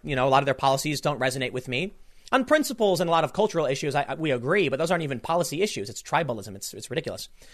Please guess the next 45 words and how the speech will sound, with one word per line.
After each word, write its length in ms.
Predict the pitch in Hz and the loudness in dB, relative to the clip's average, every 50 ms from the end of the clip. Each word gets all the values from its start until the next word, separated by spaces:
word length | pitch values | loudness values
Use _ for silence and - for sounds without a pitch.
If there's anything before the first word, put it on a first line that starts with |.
| - - - - - - - - | -20 -20 -20 -20 -20 -10 0 4
I 100 | 196 202 | 4 4
said, 320 | 202 226 220 208 208 202 | 6 8 8 8 8 8
"Look, 160 | 202 175 - | 4 4 4
man, 280 | 151 147 139 131 127 - - _ _ _ - - - - _ _ _ _ - | 4 0 0 -2 -4 -8 -16 _ _ _ -20 -20 -20 -20 _ _ _ _ 4
I 100 | 160 214 | 6 8
don't 140 | 247 277 240 | 8 8 8
wanna 160 | 226 214 196 | 8 4 4
go 100 | 190 170 | 4 2
anywhere 320 | 156 180 180 175 165 165 | 2 2 0 2 0 0
near 240 | 156 151 151 156 151 | 0 0 2 2 2
the 80 | 143 135 | 2 0
Democrats 640 | 120 123 120 117 - - 127 113 107 - - - - - - - - - - - - | 0 0 -2 -2 -4 -4 -2 -2 -2 -2 -4 -6 -6 -10 -16 -18 -18 -18 -10 -4 0
because 240 | 180 - 196 - | 2 4 4 6
I'm 220 | 202 190 190 185 185 | 4 4 4 4 6
worried 420 | 208 247 247 226 196 156 151 131 | 6 6 8 6 4 2 2 2
that 80 | 147 147 | 2 2
if 140 | 156 - 170 | 2 2 0
I 100 | 160 160 | 0 0
empower 580 | 151 143 - - 156 165 208 220 226 226 214 | 0 -2 -2 2 6 6 8 8 8 6 6
these, 380 | 170 165 185 180 170 147 - - | 4 2 0 0 2 0 -2 -2
these, 260 | 160 165 139 - - | -2 -2 -2 -4 -4
you 60 | 156 | -4
know, 100 | 143 131 | -4 -4
people 280 | - 180 175 170 165 147 | -2 -4 -2 -2 -2 -2
in 60 | 135 | -2
the 60 | 120 | -2
House, 500 | 143 165 135 104 110 - - - - - _ _ - _ _ _ _ _ _ _ _ _ | -2 0 -2 0 0 0 -2 -2 -2 -4 _ _ -20 _ _ _ _ _ _ _ _ _
they're 300 | - 123 185 208 233 226 | 0 2 4 6 6 6
going 420 | 175 208 202 202 202 202 196 190 - | 8 6 6 6 6 2 0 0 -2
to, 280 | - 185 180 165 156 151 | 0 0 0 2 2 2
like," 200 | 151 165 - - | 0 0 0 0
and, 120 | 190 165 | 0 2
and, 320 | 180 190 160 185 214 226 - | 2 2 4 4 4 4 4
and 100 | 196 214 | 4 4
this 140 | 254 247 233 | 4 4 4
is 60 | 190 | 2
a, 120 | 175 147 - | 0 2 2
a, 140 | 165 156 143 | 0 0 0
a 60 | 147 143 | 0 -4
departure 400 | 156 - - 208 226 - 180 156 | -4 0 2 2 4 4 2 -2
for 100 | - 170 | 0 0
me 100 | 202 233 | -2 0
'cause 140 | 208 180 180 | 2 2 4
I 40 | |
made 260 | 208 226 233 175 127 | 4 4 0 0 -2